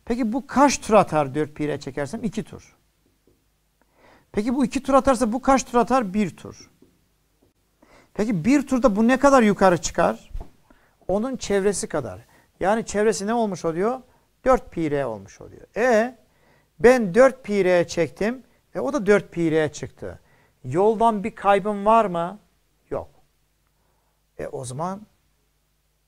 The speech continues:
kuvvetten de kazancım olmayacak. Yani F eşittir bir ne çıkacak? Bir P çıkacak.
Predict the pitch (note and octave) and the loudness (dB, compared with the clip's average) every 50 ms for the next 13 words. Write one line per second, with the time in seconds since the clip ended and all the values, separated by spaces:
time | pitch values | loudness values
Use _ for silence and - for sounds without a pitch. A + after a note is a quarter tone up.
0 | _ _ _ _ _ - A#3 A3+ A3 - - E3+ D#3 C#3+ - - B2 B2+ A#2 A#2 | _ _ _ _ _ -8 -4 -2 -2 -4 -4 -8 -8 -8 -8 -10 -12 -14 -12 -14
1 | A2+ - A2+ G#2 G2 F#2+ F#2+ F#2+ G#2 G#2 - _ _ _ _ _ _ _ _ _ | -14 -14 -16 -16 -14 -16 -16 -18 -18 -20 -20 _ _ _ _ _ _ _ _ _
2 | _ - C3 D3+ D#3 D#3 C#3+ - D3 - F#3+ F3 F#3 G3 D3 B2+ C3+ - - B2 | _ -10 -6 -6 -4 -6 -6 -8 -10 -10 -10 -8 -8 -12 -12 -12 -14 -14 -14 -14
3 | A#2 B2 C3+ D#3 D#3+ D#3+ - - B2+ D3 E3 D3+ - A#2 - A2+ A#2 D3 E3 E3+ | -14 -10 -10 -8 -8 -8 -10 -10 -10 -12 -12 -12 -14 -16 -16 -12 -8 -8 -8 -8
4 | - _ _ _ _ _ _ _ _ A2 G#2+ A#2+ D3+ E3+ D#3+ D#3 - - C3 C3+ | -10 _ _ _ _ _ _ _ _ -18 -14 -10 -8 -8 -8 -10 -10 -8 -6 -6
5 | C#3+ C#3+ - - - A2 G2+ - G2 - - - _ | -6 -8 -10 -12 -14 -14 -14 -14 -16 -18 -18 -20 _